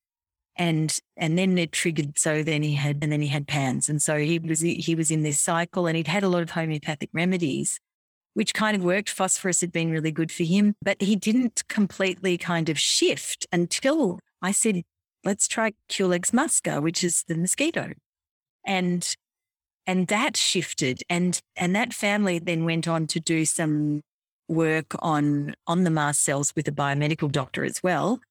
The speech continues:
and kind of looked at the histamine causing foods and that reaction in that boy's body.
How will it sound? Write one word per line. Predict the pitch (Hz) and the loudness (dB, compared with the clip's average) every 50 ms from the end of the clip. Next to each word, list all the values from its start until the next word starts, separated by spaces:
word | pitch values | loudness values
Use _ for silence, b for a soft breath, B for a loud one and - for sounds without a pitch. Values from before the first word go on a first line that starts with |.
| _ _ _ _ _ _ _ - | _ _ _ _ _ _ _ -6
and | - 151 151 156 - | -2 0 0 0 0
kind | - - 165 160 | -2 -2 0 0
of | 156 147 | 0 2
looked | 156 165 220 226 - - - | 2 2 2 0 0 0 -2
at | 160 - | -2 0
the | - 156 | -2 -2
histamine | - - 175 - - - 175 165 156 151 147 147 147 147 147 - | -2 0 0 0 0 0 0 0 2 2 2 0 0 -2 -4 -6
causing | - - 156 147 147 - 147 143 139 | -4 -2 0 2 2 2 2 0 0
foods | - - - 226 233 202 165 151 143 156 | -2 -2 0 2 4 4 4 2 2 2
and | 151 147 | 2 2
that | 143 - - - - | 0 -2 -4 -6 -4
reaction | 160 147 160 175 185 - - - 165 147 143 | -2 0 0 0 -2 -2 -2 0 2 4 4
in | 139 143 143 | 4 4 2
that | 139 95 - - | 2 0 -2 -4
boy's | 135 135 127 131 - - | -4 -4 -2 -4 -4 -2
body. | - 196 202 147 135 131 175 202 | -2 -2 0 0 -2 -4 -6 -6